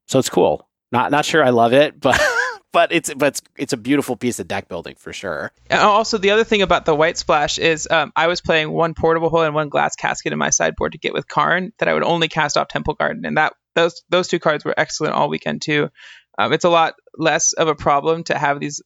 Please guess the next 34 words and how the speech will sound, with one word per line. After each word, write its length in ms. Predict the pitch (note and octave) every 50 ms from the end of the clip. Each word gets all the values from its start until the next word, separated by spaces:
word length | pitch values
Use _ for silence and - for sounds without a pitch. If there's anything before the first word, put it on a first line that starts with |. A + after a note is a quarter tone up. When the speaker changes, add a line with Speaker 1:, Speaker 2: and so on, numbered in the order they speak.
| _ _
Speaker 2:
cards 280 | - D#3 D3 D3 -
that 100 | D3+ D3
are 80 | D3 D3
difficult 380 | C#3+ D#3 D3 - D3+ - C#3+ -
to 80 | C3
cast 400 | - - D3 C3+ C#3 D#3 - -
if 100 | D3+ -
you're 140 | D3+ D3+ -
only 180 | D#3 D#3 D3 C3+
wishing 300 | A#2+ B2+ - - D3+ D3+
for 180 | - D3+ C#3+
them 180 | C#3+ D3 D3 C#3+
when 220 | C#3+ C#3+ C#3+ C#3+
you 80 | C#3 C#3
have 240 | C3+ C#3 C#3+ C#3+ -
the 80 | -
mana 300 | - - - - - C#3
available 480 | - C#2+ - D#2 D#2 D#2+ - - D2+ -
and 140 | - - -
the 40 | -
Karn. 380 | _ - D2 D2 D#2+ F2+ G#3 - _ _ _ - -
Um, 160 | - - -
so 120 | - F3+
yeah, 120 | D#3+ - D#3
that's 180 | - D#3+ F3 -
also 300 | - C3 D3 - - D#3
a 60 | -
big 180 | - D3 D3 -
part 200 | - D#3+ D#3 D#3+
of 80 | D3+
it. 140 | D#3 - -
But 120 | - E3+ E3+
yeah, 140 | F3 D#3+
I, 180 | C#3 F#3+ F#3+